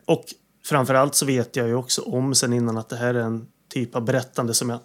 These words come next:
uppskattar, vilket också har en betydande roll. Så när jag under den här diskussionen säger att jag är förlåtande mot den här filmen så är det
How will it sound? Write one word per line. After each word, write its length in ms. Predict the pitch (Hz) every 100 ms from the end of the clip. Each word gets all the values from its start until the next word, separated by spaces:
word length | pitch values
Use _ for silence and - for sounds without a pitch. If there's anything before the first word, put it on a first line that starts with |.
| -
uppskattar, 840 | 160 - - 151 160 - 131 - -
vilket 460 | 131 - - -
också 280 | - - 135
har 140 | 139 113
en 80 |
betydande 480 | 117 - 120 117 120
roll. 180 | 131 120 _ _ -
Så 200 | - 151
när 160 | 135 151
jag 260 | 147 143 - - -
under 260 | 170 139 143
den 100 | 147
här 120 | 135
diskussionen 760 | 135 - 131 139 131 135 135
säger 220 | - 151 156
att 120 | 147
jag 60 | 127
är 40 |
förlåtande 680 | - 143 156 165 - 139 123
mot 160 | 123
den 120 | 139 123
här 80 |
filmen 340 | 117 135 117 117
så 120 | 135
är 140 | 117
det 280 | 110 113 120